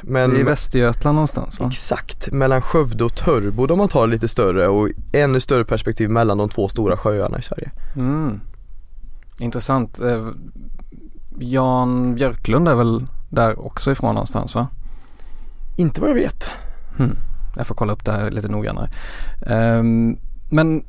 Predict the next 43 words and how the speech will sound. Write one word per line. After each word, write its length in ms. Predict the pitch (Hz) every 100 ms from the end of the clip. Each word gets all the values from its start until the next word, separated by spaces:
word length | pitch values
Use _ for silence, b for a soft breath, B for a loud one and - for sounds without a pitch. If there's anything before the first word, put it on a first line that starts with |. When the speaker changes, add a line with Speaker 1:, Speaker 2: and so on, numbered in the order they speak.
| -
Speaker 2:
får 140 | - 147
jag 60 |
fråga 160 | 143 139
då, 100 | 127
då, 200 | 117 135
då 180 | 139 139
är 160 | 135
du, 80 | 120
då 100 | 123
kan 120 | - 147
man 80 |
ju 40 | 147
verkligen 260 | 135 120
säga 100 | 110
att 60 | 110
du 60 | 104
är 40 |
uppväxt 300 | 104 113 -
på 60 | 117
landet. 340 | 101 107 - - - - -
Speaker 1:
Verkligen. 420 | 117 110 - 107 - -
Speaker 2:
Hur 240 | 120 135
har 120 | 123 131
det, 300 | 123 113 113 104 107 - b b - - - -
har 100 | 123
det 80 | 113
påverkat 440 | 147 110 110 139
dig 360 | 123 110 110 110
rent 360 | 110 110 -
ideologiskt 580 | - 120 117 113 117 120
på 60 | 127
något 140 | 113
sätt, 120 | 113 -
tror 140 | 110
du? 80 | 110 - b b b b b
Speaker 1:
Det 100 | 139
tror 300 | - 202 -
jag 60 | -
absolut. 500 | - - 123 147 -
Jag 140 | 117
tror 160 | - 131
att 120 | 113
jag 480 | 117 113 110 107